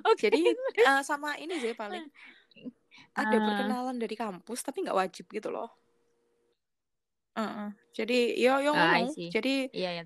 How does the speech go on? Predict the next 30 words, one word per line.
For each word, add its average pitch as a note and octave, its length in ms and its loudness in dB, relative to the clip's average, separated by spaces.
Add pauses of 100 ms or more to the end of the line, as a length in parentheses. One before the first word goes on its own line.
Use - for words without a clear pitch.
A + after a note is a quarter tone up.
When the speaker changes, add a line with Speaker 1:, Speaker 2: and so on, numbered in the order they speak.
Speaker 2:
yang A#3+ 160 0
Speaker 1:
tahu. A#3 40 -4
Speaker 2:
penting A#3+ 240 0
itu B3+ 160 -4
ngurus C4+ 360 0
administrasi-administrasi A3 1200 -4
yang A3 80 0
berkenaan G3+ 480 -4
sama G#3 240 -2
kampus, G3+ 440 0
sama, G3+ 760 0 (720)
em, G3 560 -2
pemerintah G3+ 560 2
Jepang. G3 560 -4 (720)
<laughs> F#3 640 -10 (400)
Sama G3+ 400 4
setelah A#3+ 320 2
itu, D4 600 -2 (260)
per B3 160 6
Speaker 1:
Mm-mm. G#3 80 -2
Speaker 2:
tanggal B3 240 0
satu A3 240 -2
Oktober, A#3 800 -4
itu A#3+ 160 -8
tuh C#4+ 160 -4
saya B3+ 320 0
sudah A3+ 160 0
mulai G3 320 -2
aktif - 320 -6
kuliah. F3+ 400 -6